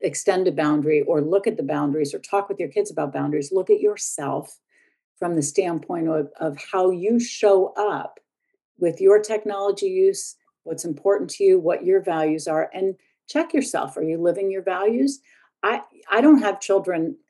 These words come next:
at home, small children here. And yet, you know, I've had technology conflict with my husband where, you know, we're, the, one of the phones shows up at dinner, and I'm not saying it's always him.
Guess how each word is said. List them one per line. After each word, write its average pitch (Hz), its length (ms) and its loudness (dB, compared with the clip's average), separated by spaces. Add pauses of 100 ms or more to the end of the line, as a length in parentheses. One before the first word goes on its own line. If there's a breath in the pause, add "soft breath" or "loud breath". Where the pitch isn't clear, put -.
at 156 140 -4
home, 143 280 -2
small 156 280 -6
children 196 360 -2
here. 151 320 -4 (420)
And 170 380 0 (120)
yet, 185 420 4
you 190 100 6
know, 170 160 2
I've 202 240 0
had 269 160 2
technology 170 540 -6
conflict 160 480 -6
with 151 100 -20
my 151 160 -4
husband 254 520 -4 (340)
where, 170 420 4
you 196 180 0
know, 160 320 -4
we're, 165 260 -2 (840)
the, - 160 2
one 392 200 -4
of 190 80 -2
the 190 60 -2
phones 233 420 2
shows 196 240 2
up 196 320 0
at 185 160 -4
dinner, 240 540 2
and 175 240 -6
I'm 185 100 -4
not 196 140 0
saying - 180 -14
it's - 120 -10
always 160 240 0
him. 320 180 -2